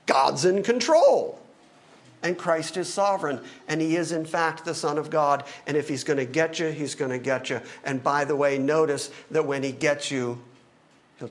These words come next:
teach you, he'll train you, he'll restore you, he'll expect you then to go out and care for his people, take care of your brethren, look after each other, and, oh yeah, sacrifice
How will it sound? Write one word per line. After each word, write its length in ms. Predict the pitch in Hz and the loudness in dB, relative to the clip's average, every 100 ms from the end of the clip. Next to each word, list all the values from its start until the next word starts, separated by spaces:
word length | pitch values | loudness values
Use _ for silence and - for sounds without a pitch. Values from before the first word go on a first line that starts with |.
| - | -8
teach 340 | - 170 165 170 | -6 -6 -6 -4
you, 280 | 160 160 - - - | -4 -6 -14 -16 -12
he'll 120 | 110 | -10
train 440 | - 165 143 143 | -6 -4 -2 -2
you, 280 | 143 147 147 - - | -2 -4 -8 -16 -8
he'll 140 | 127 | -6
restore 540 | 113 113 - 165 151 147 | -6 -6 -6 -2 0 0
you, 220 | 147 143 - - | -2 -4 -10 -8
he'll 180 | 135 123 | -4 -4
expect 520 | 123 - 170 160 - | -6 -6 -4 -4 -4
you 80 | 156 | -2
then 300 | 147 143 139 | -2 -2 -4
to 120 | 127 | -2
go 220 | 135 135 | 0 2
out 320 | 139 143 143 | 2 0 -4
and 140 | 123 117 | -12 -8
care 280 | 147 139 143 | -4 -2 -2
for 160 | 143 | -6
his 240 | 123 139 127 | -4 -6 -6
people, 520 | - 139 - 139 - - - _ | -4 -4 -2 -4 -6 -16 -20 _
take 280 | - 185 185 | -2 -2 0
care 300 | 175 160 165 | 0 2 2
of 100 | 143 | 0
your 120 | 147 | -2
brethren, 720 | 127 139 143 139 139 143 147 - - - | 0 2 2 0 -2 -2 -6 -16 -20 -12
look 340 | 147 180 196 | -2 -2 2
after 480 | 190 156 151 165 151 | 4 2 0 -2 -2
each 220 | 147 143 | -2 0
other, 440 | 143 135 143 139 139 - - _ - | 0 0 0 -2 -4 -12 -20 _ -2
and, 320 | 160 160 156 156 | 0 2 0 -2
oh 180 | 156 143 | -2 0
yeah, 340 | 139 143 127 | 2 2 2
sacrifice 920 | 120 - 131 131 127 - 120 113 - | 0 -2 -2 -2 -4 -2 -2 -4 -10